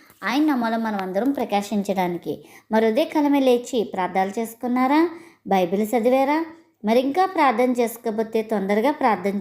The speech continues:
చేసుకోండి. అనేకుల కొరకు ప్రార్థించండి. మరి ఎంతోమంది యవనస్తులు తొట్టెళ్ళిపోతూ ఉన్నారు. తాగుడుకని, డ్రగ్స్‌కని, ఆన్‌లైన్ గేమ్స్, బెట్టింగ్స్ అని ఇలా రకరకాలుగా. వారు అందులో ఫెయిల్ అవుతే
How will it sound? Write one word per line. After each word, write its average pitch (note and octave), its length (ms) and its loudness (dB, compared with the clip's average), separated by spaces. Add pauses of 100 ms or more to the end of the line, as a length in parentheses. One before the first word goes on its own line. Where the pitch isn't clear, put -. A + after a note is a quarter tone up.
చేసుకోండి. F3+ 580 -6 (380)
అనేకుల C#4+ 400 2
కొరకు B3+ 360 0
ప్రార్థించండి. G3+ 1120 -4 (360)
మరి F#3 440 -2
ఎంతోమంది A#3 500 0
యవనస్తులు A3 580 -4
తొట్టెళ్ళిపోతూ G#3+ 720 -4
ఉన్నారు. G3 440 0 (400)
తాగుడుకని, G#3 600 0
డ్రగ్స్‌కని, G3+ 720 -6
ఆన్‌లైన్ G3 400 -2
గేమ్స్, F#3+ 460 -2
బెట్టింగ్స్ G3 600 0
అని F#3+ 180 0
ఇలా F#3+ 200 0
రకరకాలుగా. F#3+ 720 -4 (480)
వారు A3 140 2
అందులో G#3+ 420 0
ఫెయిల్ A#3 340 0
అవుతే C4+ 440 -2